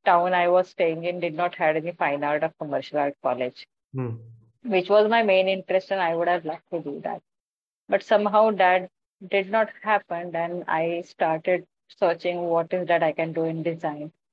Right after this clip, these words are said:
Speaker 1: And
Speaker 2: Right.
Speaker 1: there is the district place called Nasik near Malegaon.
Speaker 2: Hmm.
Speaker 1: So, uh, after I knew there is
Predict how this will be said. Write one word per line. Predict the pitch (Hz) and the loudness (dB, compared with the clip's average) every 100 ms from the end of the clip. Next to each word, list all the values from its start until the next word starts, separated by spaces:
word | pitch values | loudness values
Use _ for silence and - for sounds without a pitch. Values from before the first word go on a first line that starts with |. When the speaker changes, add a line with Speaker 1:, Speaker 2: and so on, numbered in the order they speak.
| _ _ - | _ _ -10
Speaker 1:
And | - | -6
Speaker 2:
Right. | 117 | 0
Speaker 1:
there | 175 196 | 2 2
is | 185 | 2
the | 196 | 2
district | 185 180 - 196 - _ | 2 -2 -2 -6 -6 _
place | 214 190 190 - - | 2 4 4 -2 -2
called | 208 190 180 | 2 2 2
Nasik | 175 165 - 196 190 | 0 -2 -2 -6 -2
near | 175 175 | 0 0
Malegaon. | 165 151 143 147 139 139 _ _ _ - | 0 -4 -4 -4 -4 -8 _ _ _ -10
Speaker 2:
Hmm. | 113 | -10
Speaker 1:
So, | 104 202 185 190 185 185 180 - - - | 0 4 6 8 8 6 4 -4 -12 -4
uh, | 165 165 - _ _ _ _ - | -2 -2 -8 _ _ _ _ -4
after | 180 - 208 214 | -4 0 2 4
I | 208 | 4
knew | 202 208 208 | 2 0 0
there | 196 175 | 0 -2
is | 185 | -6